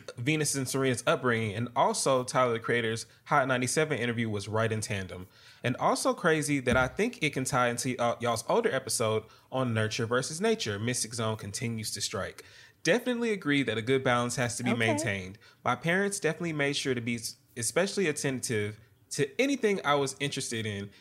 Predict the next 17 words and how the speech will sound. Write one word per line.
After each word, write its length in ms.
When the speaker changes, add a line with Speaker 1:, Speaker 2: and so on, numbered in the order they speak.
Speaker 1:
and 180
made 240
sure 240
that 120
I 100
saw 300
it 80
through, 260
and 120
that 120
if 100
I 100
genuinely 540
didn't 280
take 220
it 60
anymore, 520